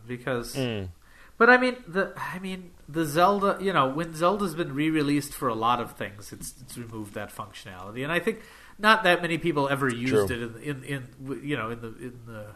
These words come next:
Speaker 1: when it was new. For those who don't realize, uh, there's a link in the, in the show notes when this eventually becomes a show and
Speaker 2: Mm.
Speaker 1: not a live stream, uh, linking to the Microphone Roundup episode of Famicom Dojo, which will explain what we're
Speaker 2: Oh, heck.
Speaker 1: talking about.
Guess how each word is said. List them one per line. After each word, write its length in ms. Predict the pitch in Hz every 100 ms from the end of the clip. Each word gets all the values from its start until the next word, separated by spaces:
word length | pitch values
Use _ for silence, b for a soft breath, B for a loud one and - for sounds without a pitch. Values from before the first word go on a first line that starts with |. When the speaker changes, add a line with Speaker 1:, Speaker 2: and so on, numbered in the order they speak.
| - -
Speaker 1:
when 120 | 123
it 100 | 117
was 320 | 110 101 - -
new. 160 | 120 110 b b b b b
For 140 | 196
those 240 | 214 254 254
who 40 |
don't 200 | 226 202
realize, 560 | 226 285 175 156 196 -
uh, 200 | 156 147
there's 200 | 151 160
a 40 | 156
link 240 | 196 220
in 120 | 196
the, 340 | 151 143 139 143
in 80 | 135
the 180 | 131 123
show 280 | - 190
notes 540 | 190 147 185 - - 135
when 300 | 127 123 120
this 220 | 123 -
eventually 480 | 117 120 120 123 113
becomes 440 | 107 117 147 135
a 40 | 113
show 360 | - 131 180 - - B B B B B B
and 120 | 117
Speaker 2:
Mm. 120 | 107
Speaker 1:
not 180 | 120 120
a 60 |
live 320 | 120 127 135 131
stream, 420 | - 147 160 175
uh, 320 | 147 131 127
linking 440 | 127 175 175 180 165
to 280 | - 175 156
the 160 | 143
Microphone 680 | 131 170 240 254 - 247 196
Roundup 540 | 160 220 233 151 117
episode 600 | 131 131 127 - 123 123
of 300 | 120 131 117
Famicom 520 | - 147 147 151 143 135
Dojo, 340 | 123 110 101
which 200 | 104 -
will 120 | 127
explain 440 | 117 - 143 165 143
what 120 | 165
we're 120 | 120
Speaker 2:
Oh, 40 |
heck. 220 | 113 117 -
Speaker 1:
talking 140 | 165
about. 320 | 110 101 -